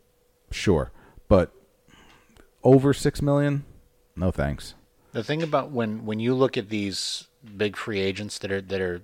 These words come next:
Speaker 2: supposed to sign somewhere, and you don't hear anything about, about them. You haven't heard anything about Anders Lee at all.
Speaker 1: No.
Speaker 2: Is he, is he that July second free agent that signs? Is he deep into the offseason that he signs?
Speaker 1: Well,
Speaker 2: I
Speaker 1: wh-,
Speaker 2: don't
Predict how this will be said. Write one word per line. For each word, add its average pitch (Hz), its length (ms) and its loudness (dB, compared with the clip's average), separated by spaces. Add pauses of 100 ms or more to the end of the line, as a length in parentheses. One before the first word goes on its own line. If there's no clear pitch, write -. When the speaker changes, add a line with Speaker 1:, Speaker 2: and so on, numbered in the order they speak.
(120)
Speaker 2:
supposed - 340 -6
to 92 60 -12
sign 95 320 -2
somewhere, 113 500 -6
and 113 140 -6
you 117 140 -2
don't 107 440 -4
hear 101 460 -4
anything 90 480 -10
about, 85 340 -4 (1200)
about 107 340 -2
them. 80 180 -12 (100)
You 135 180 -2
haven't 139 220 -2
heard 131 220 4
anything 117 320 -2
about 104 220 -2 (260)
Anders 117 340 -6
Lee 113 240 -4
at - 100 -2
all. 123 500 -4 (280)
Speaker 1:
No. 87 260 -4 (260)
Speaker 2:
Is 123 140 -4
he, 135 140 2
is 107 220 -6
he 113 140 0
that 98 260 0
July 92 300 -2
second - 420 -6
free 120 200 -4
agent 120 220 -2
that 131 160 -6
signs? 170 440 -4 (220)
Is 104 160 -4
he 101 180 -4
deep 92 420 -6
into 104 500 0 (400)
the 107 80 -4
offseason 117 580 -2
that 139 200 -6
he - 140 -12
signs? 151 340 -6
Speaker 1:
Well, 143 180 10
Speaker 2:
I - 40 0
Speaker 1:
wh-, - 40 0
Speaker 2:
don't 151 200 4